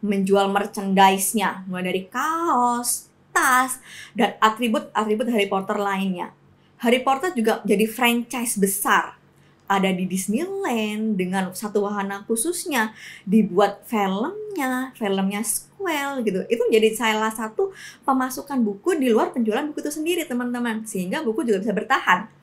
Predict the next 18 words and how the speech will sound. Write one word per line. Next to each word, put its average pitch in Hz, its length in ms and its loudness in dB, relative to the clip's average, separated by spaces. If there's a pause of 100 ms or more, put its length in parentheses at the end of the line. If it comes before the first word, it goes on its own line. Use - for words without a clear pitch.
(400)
Jadi, 202 640 2 (160)
itulah 330 400 0
yang 233 160 2
bisa 196 240 -2
kita 196 160 -4
pelajari 180 480 -2
dari 175 240 -2
buku 175 480 -6
sebagai 180 480 -2 (320)
konsumen, 196 640 -2
pembacanya, 190 720 -2 (480)
dan 202 240 0
untuk 214 160 -4
mempelajari 190 800 -2
bisnis 196 320 -2
bukunya. 160 560 -8 (200)
Seperti - 480 -10
itu. - 160 -6